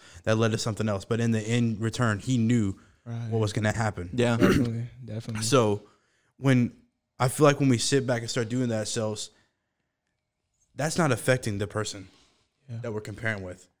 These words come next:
Speaker 1: It's affecting our own minds. And I was gonna say this earlier, but I'm glad I waited. That's when the enemy likes to come in like a flood.
Speaker 3: Yeah.
Speaker 2: Mm-hmm.
Speaker 1: Because now he's got you, because now he's got your mind open.
Speaker 2: Right.
Speaker 1: And that's where he likes to torment us the most, because,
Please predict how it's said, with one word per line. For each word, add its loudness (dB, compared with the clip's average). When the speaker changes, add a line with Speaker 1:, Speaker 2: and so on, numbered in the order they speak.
Speaker 1:
It's -6
affecting 0
our 0
own 0
minds. -8
And 0
I -4
was -4
gonna 2
say -2
this -4
earlier, 2
but -6
I'm -6
glad 0
I 2
waited. -2
That's 2
when 6
the 2
enemy 0
likes -6
to -8
come -2
in -2
like -6
a -8
flood. 4
Speaker 3:
Yeah. -2
Speaker 2:
Mm-hmm. 0
Speaker 1:
Because 2
now 4
he's 2
got 4
you, -4
because -2
now 2
he's -2
got 2
your 0
mind 4
open. 0
Speaker 2:
Right. -6
Speaker 1:
And 0
that's 2
where 2
he 2
likes 2
to -4
torment -4
us -8
the -8
most, -2
because, -4